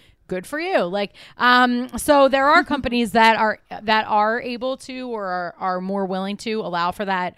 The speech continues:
Speaker 1: like, really unlimited flexibility. But even if you're not in a corporate model that allows for that, you don't have to see it as, like,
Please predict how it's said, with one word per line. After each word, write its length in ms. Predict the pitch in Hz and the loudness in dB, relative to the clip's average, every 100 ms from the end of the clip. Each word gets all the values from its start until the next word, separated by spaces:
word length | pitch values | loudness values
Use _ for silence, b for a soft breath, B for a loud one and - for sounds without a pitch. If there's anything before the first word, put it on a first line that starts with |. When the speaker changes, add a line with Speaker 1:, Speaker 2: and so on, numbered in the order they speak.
| b b b _ _ | b b b _ _
Speaker 1:
like, 180 | 185 175 | -8 -8
really 280 | 180 196 190 | -8 -6 -4
unlimited 540 | 175 170 170 190 240 226 | -6 -8 -10 -6 -6 -6
flexibility. 800 | 247 254 262 262 262 269 269 B B | -8 -10 -8 -6 -4 -6 -10 B B
But 140 | - 240 | -10 -8
even 180 | 302 311 | -6 -6
if 120 | 285 | -8
you're 120 | 240 | -8
not 240 | 226 220 | -8 -8
in 60 | 202 | -10
a 80 | 196 | -12
corporate 340 | - 214 202 | -10 -10 -8
model 360 | 185 190 185 185 | -4 -2 -2 -4
that 400 | 180 175 175 - | -4 -4 -6 -8
allows 420 | 180 196 240 240 | -8 -2 -2 -4
for 120 | - | -10
that, 360 | 185 165 170 165 b b - | -10 -8 -10 -12 b b -10
you 100 | 226 | -6
don't 160 | 269 214 | -6 -6
have 240 | 208 208 | -6 -6
to 100 | - | -10
see 260 | 190 214 202 | -18 -12 -10
it 60 | |
as, 200 | 175 175 | -8 -10
like, 380 | 165 175 180 - | -8 -8 -8 -12